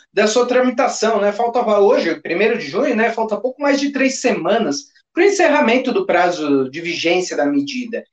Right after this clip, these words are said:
E ainda assim, o relator no processo, no Senado Federal, né, onde tra-, onde tá a matéria, aí ele ainda não foi nomeado, né? Mas, ah, bom, e, e a indústria, ela não, não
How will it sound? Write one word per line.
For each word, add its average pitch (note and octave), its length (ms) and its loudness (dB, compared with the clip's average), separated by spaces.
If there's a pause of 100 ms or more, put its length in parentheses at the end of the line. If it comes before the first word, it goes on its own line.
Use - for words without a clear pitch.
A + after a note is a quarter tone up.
(220)
E F#3+ 520 0
ainda A3+ 320 4
assim, A3 260 0
o F3 260 2
relator D#3+ 640 0
no D#3+ 160 -4
processo, D#3 560 -2
no D3+ 160 -2
Senado F#3 600 0
Federal, C#3+ 440 -2
né, C#3+ 140 0
onde C#3 300 -2
tra-, C3+ 320 -4
onde C3 200 -8
tá B2+ 120 -4
a A2+ 500 -4
matéria, - 460 0 (360)
aí F#3 140 4
ele A3+ 140 6
ainda C#4 260 6
não D4 140 4
foi C4 160 2
nomeado, F#3 560 2
né? C3+ 240 -6 (420)
Mas, A#3+ 300 0
ah, A3+ 500 2
bom, E4+ 260 0
e, G#3+ 500 -2
e F3+ 60 0
a G#3 120 2
indústria, F#3 580 -6
ela G#3 220 0
não, D#4+ 80 -4
não F#4+ 460 -10